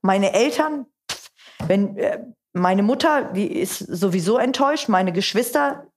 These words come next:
weil ich hab ja immer nur an mich gedacht. Ich hab gesagt, „Was soll ich denn noch? Was soll ich denn?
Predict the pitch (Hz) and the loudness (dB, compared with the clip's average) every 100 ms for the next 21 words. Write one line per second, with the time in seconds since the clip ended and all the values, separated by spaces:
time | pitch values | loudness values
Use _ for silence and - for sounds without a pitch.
0 | - 196 180 - 226 240 233 226 240 240 | 0 2 2 0 0 0 0 2 2 2
1 | 233 233 - - 160 135 - _ - - | 2 0 -2 -2 0 -2 -4 _ -20 -20
2 | - - _ _ - 202 214 208 208 196 | -20 -20 _ _ 0 0 2 0 0 0
3 | 226 302 403 - 175 160 160 156 _ _ | 0 2 0 0 0 0 -2 -6 _ _
4 | _ _ _ _ _ _ 175 - 277 403 | _ _ _ _ _ _ -4 0 2 2
5 | - - 165 - | -2 -2 -2 -6